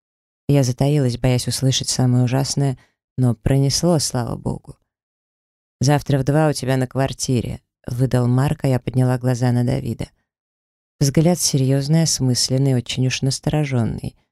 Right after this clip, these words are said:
Секунду, две, три, Давид кивнул, подтверждая свое согласие. «Хорошо», выдохнула в трубку и первая отключилась, не желая больше судьбу испытывать.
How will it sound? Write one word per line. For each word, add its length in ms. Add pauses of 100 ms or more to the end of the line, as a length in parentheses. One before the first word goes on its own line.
(400)
Секунду, 640
две, 240
три, 340
Давид 360
кивнул, 440 (400)
подтверждая 680
свое 380
согласие. 680 (1300)
«Хорошо», 480
выдохнула 480
в 80
трубку 500 (380)
и 60
первая 380
отключилась, 760
не 100
желая 280
больше 300
судьбу 420
испытывать. 680